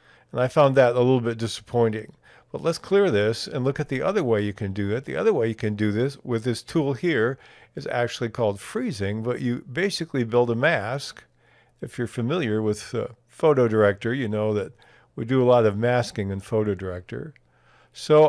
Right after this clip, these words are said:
I'll take a moment and pause the video, and I will proceed to mask all the people as well as this chair. And let's see what happens when we mask it.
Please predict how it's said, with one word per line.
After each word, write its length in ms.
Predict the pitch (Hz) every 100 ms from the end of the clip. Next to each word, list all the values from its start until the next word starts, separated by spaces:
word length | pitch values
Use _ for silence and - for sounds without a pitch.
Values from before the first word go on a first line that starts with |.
| -
I'll 260 | 135 139
take 300 | 139 - 170
a 80 | 175
moment 480 | 110 107 104 117 -
and 360 | - 113 107 107
pause 380 | - 104 160
the 80 | 123
video, 680 | 110 123 107 98 64 73 143 _ _ _ _ _ _ -
and 340 | 120 120 120 -
I 140 | 123
will 160 | 135 131
proceed 560 | 127 - 135 123 113 - -
to 120 | 131
mask 600 | 113 160 180 123 127 -
all 160 | 139 131
the 100 | 156
people 560 | - 110 - 107 120 - _ _ _ -
as 240 | 120 117 113
well 340 | 110 110 113
as 400 | 107 104 101 - 120
this 400 | 107 101 - - _ -
chair. 580 | - 143 120 104 - _ _ _ _ _ -
And 120 | 113
let's 160 | 120
see 140 | - 123
what 140 | 120
happens 440 | 117 98 98 101 104
when 160 | 98
we 100 | 101
mask 460 | 101 107 104 -
it. 120 | -